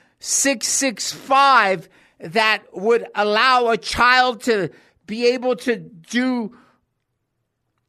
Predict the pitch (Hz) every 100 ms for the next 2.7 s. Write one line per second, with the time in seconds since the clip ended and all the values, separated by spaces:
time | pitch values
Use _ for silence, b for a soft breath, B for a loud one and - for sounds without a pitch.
0 | _ _ 254 285 277 - 269 240 254 254
1 | 226 262 269 240 220 - b b _ _
2 | _ _ - 202 208 208